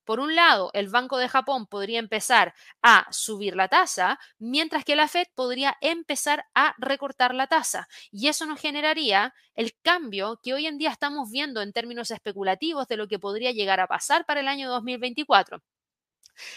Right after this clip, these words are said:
También, eh, pesó sobre el dólar el impulso al yen,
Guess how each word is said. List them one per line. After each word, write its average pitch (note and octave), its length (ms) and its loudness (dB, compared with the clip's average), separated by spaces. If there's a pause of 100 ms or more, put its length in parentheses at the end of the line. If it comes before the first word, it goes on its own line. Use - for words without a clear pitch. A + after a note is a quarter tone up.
(160)
También, C4+ 640 4
eh, A3+ 840 4
pesó B3 300 2
sobre C#4 260 0
el B3 100 -4
dólar C4 320 4
el G#3 80 -2
impulso A#3+ 420 -6
al G#3 200 2
yen, B3+ 260 0